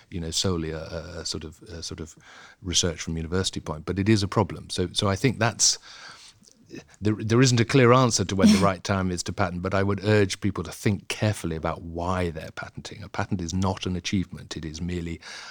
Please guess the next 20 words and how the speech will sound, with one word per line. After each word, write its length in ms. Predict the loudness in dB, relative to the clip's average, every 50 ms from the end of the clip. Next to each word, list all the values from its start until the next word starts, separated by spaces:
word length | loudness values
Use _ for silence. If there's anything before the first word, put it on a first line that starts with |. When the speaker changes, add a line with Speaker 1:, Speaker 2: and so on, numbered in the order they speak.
| -14 -14
Speaker 1:
a, 100 | -10 -8
a 100 | -6 -4
ladder 440 | -2 0 0 2 2 0 0 -4 -6 -6
to 140 | -6 -4
something 460 | -2 -2 -2 -2 -6 -8 -10 -8 -8 -8
else, 320 | -10 -10 -8 -8 -6 -6
and 100 | -4 -2
you 80 | 0 0
Speaker 2:
Mm. 40 |
Speaker 1:
need 120 | -2 -2 -6
to 60 | -10
think 220 | -8 -8 -10 -8
what 360 | -8 -6 -4 -4 -4 -4 -8 -8
you're 100 | -8 -6
trying 280 | -6 -6 -6 -6 -6
to 80 | -8 -10
achieve 400 | -8 -4 -4 -4 -4 -4 -8 -12
with 80 | -16
that 180 | -16 -16 -16 _
patent. 400 | -14 -14 -12 -14 -18 -18 -18